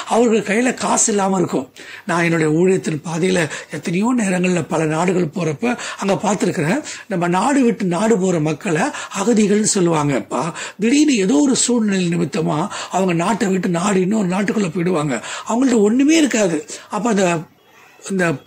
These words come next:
அந்த நாட்டுல ஏற்கனவே குடியிருக்கிறவங்க என்ன தெரியுமா பண்ணுவாங்க? இந்த மாதிரி அகதிகளுக்கெல்லாம் தங்க இடம் கொடுத்து, சாப்பாடு கொடுத்து, dress கொடுத்து, அவங்கள அவங்க ரொம்ப கனப்படுத்துவாங்க. அவங்களால முடியாம தானே விட்டுட்டு ஓடி வந்திருக்காங்க. அவங்களுக்கு நம்மளால முடிஞ்ச வரைக்கும்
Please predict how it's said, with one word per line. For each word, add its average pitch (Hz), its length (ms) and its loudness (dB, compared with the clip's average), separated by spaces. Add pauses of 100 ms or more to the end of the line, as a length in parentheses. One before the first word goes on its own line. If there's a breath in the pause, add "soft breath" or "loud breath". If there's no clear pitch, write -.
(160 loud breath)
அந்த 165 260 0
நாட்டுல 196 320 2
ஏற்கனவே 220 560 4
குடியிருக்கிறவங்க 214 540 2
என்ன 180 160 0
தெரியுமா 175 260 0
பண்ணுவாங்க? 165 600 0 (220 loud breath)
இந்த 175 160 0
மாதிரி 214 160 2
அகதிகளுக்கெல்லாம் 160 840 2 (220 loud breath)
தங்க 160 360 0
இடம் 160 180 0
கொடுத்து, 143 520 0 (100)
சாப்பாடு 165 540 -2
கொடுத்து, 147 480 -2 (240 loud breath)
dress - 300 2
கொடுத்து, 151 520 -2 (180 loud breath)
அவங்கள 262 300 2
அவங்க 190 340 0
ரொம்ப 196 240 2
கனப்படுத்துவாங்க. 208 880 2 (260 loud breath)
அவங்களால 226 420 2
முடியாம 277 420 4
தானே 247 180 2
விட்டுட்டு 233 320 2
ஓடி 208 200 4
வந்திருக்காங்க. 165 640 -2 (240 loud breath)
அவங்களுக்கு 208 460 2
நம்மளால 196 340 2
முடிஞ்ச 254 460 2
வரைக்கும் 190 460 0